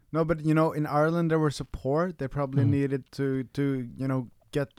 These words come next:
Speaker 1: food from the neighbors.
Speaker 2: I'll tell you what they did. It says people went house to house souling. They called it
Speaker 1: Wh-,
Speaker 2: souling.
Speaker 1: what does that mean?
Speaker 2: Asking for small breads called soul cakes in exchange for prayer.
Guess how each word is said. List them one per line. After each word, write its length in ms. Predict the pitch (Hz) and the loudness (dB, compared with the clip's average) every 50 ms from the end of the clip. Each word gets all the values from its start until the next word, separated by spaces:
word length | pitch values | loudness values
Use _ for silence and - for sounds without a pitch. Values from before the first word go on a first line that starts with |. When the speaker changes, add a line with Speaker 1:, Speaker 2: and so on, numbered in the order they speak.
| 78 98 - 78 69 110 110 - - | -18 -16 -16 -14 -14 -16 -16 -14 -4
Speaker 1:
food 220 | - 196 202 - | 0 0 0 0
from 160 | - - 131 | -2 -4 -2
the 80 | 127 127 | 0 0
neighbors. 400 | 127 139 156 165 147 123 113 104 | 2 0 0 0 -2 -2 0 2
Speaker 2:
I'll 120 | 127 127 | 2 2
tell 200 | - - 165 180 | 6 6 6 8
you 140 | 170 143 135 | 8 8 8
what 100 | 135 131 | 8 6
they 100 | 143 135 | 6 6
did. 240 | 131 170 196 185 143 | 6 6 6 6 4
It 220 | - 190 151 139 | 2 -2 -4 2
says 180 | - 160 131 - | 4 4 4 4
people 420 | - - - 208 190 - 175 160 143 | 0 0 2 2 4 6 6 6 8
went 220 | 147 170 180 - | 6 4 4 2
house 280 | - - 135 143 156 - | 0 2 4 4 4 4
to 100 | - 190 | 4 4
house 340 | 160 165 170 185 175 - - - | 6 6 4 4 2 0 -6 -6
souling. 840 | - - - - - 185 208 233 240 208 147 120 110 110 104 98 92 - | -4 -2 0 2 4 6 6 8 8 8 6 6 6 4 0 -4 -4 -4
They 80 | 143 113 | -4 -4
called 220 | - - 110 104 | 0 0 0 0
it 100 | 101 - | 0 -2
Speaker 1:
Wh-, 80 | - 117 | -2 2
Speaker 2:
souling. 360 | - 185 196 185 143 123 120 | 4 4 4 4 4 2 2
Speaker 1:
what 80 | 127 135 | 0 -2
does 100 | 131 - | -2 -4
that 160 | 143 135 - | -4 -4 -4
mean? 160 | 143 139 135 135 | -4 -6 -4 0
Speaker 2:
Asking 320 | - 151 - - 175 156 | 0 0 0 0 -2 -4
for 160 | - - 160 | 0 0 0
small 320 | 147 - - 160 156 175 190 | 0 2 2 4 4 4 4
breads 340 | 151 127 135 160 170 147 - | 4 6 6 6 6 4 0
called 200 | - - 156 147 | 2 2 2 2
soul 320 | - - - 185 208 220 | 2 0 2 2 4 4
cakes 480 | 208 - - - 113 110 - - - - | 2 0 0 0 0 0 0 -4 -8 -4
in 140 | - 160 156 | 0 0 2
exchange 440 | 143 - - - 170 170 175 - - | 2 2 2 4 4 4 4 2 2
for 140 | - 170 | 2 2
prayer. 640 | 151 - - 175 175 175 170 170 160 156 143 - - | 2 4 6 6 8 8 8 8 8 6 4 2 -4